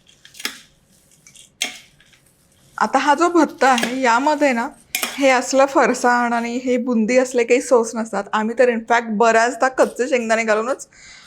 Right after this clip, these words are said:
हा करतो, तसाच छान लागतो. राहवत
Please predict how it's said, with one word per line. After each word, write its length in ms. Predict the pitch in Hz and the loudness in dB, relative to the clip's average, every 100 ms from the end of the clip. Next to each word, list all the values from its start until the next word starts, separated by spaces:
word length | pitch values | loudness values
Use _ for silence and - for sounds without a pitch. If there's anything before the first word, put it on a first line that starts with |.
| _ | _
हा 180 | - 240 | -2 -2
करतो, 600 | 240 269 277 214 233 - | 2 2 2 -2 -2 0
तसाच 580 | 247 262 262 262 254 - | 0 2 0 2 -4 -2
छान 140 | 269 247 | -4 0
लागतो. 560 | 240 233 - 254 - _ _ _ _ _ _ _ _ _ - - - _ _ - | -2 -4 -6 -6 -6 _ _ _ _ _ _ _ _ _ -20 -20 -20 _ _ -10
राहवत 420 | 226 190 226 226 | -8 -4 -2 -2